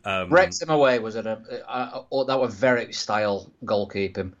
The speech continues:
Speaker 1: Yeah, he was, uh, he, he was at fault at Burnley. All right, we're down to ten men. We're playing the league leaders.
Speaker 2: Mm-hmm.
Speaker 1: Um, he, he had a shocker against Norwich. I know he redeemed himself with that penalty save, but, like,
Speaker 2: Mm-hmm.
Speaker 1: he was the reason we were two nil down.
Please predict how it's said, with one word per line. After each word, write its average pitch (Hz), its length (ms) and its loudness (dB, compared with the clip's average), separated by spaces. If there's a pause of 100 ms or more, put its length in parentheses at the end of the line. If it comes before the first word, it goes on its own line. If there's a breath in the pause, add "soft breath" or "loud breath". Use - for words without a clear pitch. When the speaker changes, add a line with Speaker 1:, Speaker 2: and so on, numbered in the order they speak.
(120)
Speaker 1:
Yeah, 104 360 0
he 113 160 -8
was, 110 340 -4
uh, 104 1000 -2
he, 127 160 -8
he 131 160 -2
was 123 200 0
at 123 120 -6
fault 151 260 2
at 120 100 -8
Burnley. 147 440 2
All 123 80 6
right, 107 120 4
we're 95 100 -4
down 95 160 0
to - 60 -16
ten 120 200 -4
men. 120 160 0
We're 98 60 -4
playing 87 200 -8
the 85 60 -6
league 87 180 -8
leaders. 90 400 -4
Speaker 2:
Mm-hmm. 95 120 -10
Speaker 1:
Um, 90 360 -6
he, 127 80 -8
he 113 240 0
had 90 160 0
a 80 100 -14 (120)
shocker - 520 -8
against 85 320 -10
Norwich. 87 280 -8
I 135 40 -2
know 139 120 6
he 120 80 6
redeemed 98 300 -2
himself 92 340 -8
with 92 120 -8
that 92 140 -10
penalty 92 280 -8
save, 87 260 -10
but, 107 120 -12
like, 113 160 -2
Speaker 2:
Mm-hmm. 104 140 0 (260 loud breath)
Speaker 1:
he 127 160 4
was 107 160 -2
the 104 120 -4
reason 95 280 -2
we 92 80 -6
were 90 100 -8
two 95 180 -6
nil 87 140 -8
down. 85 280 -6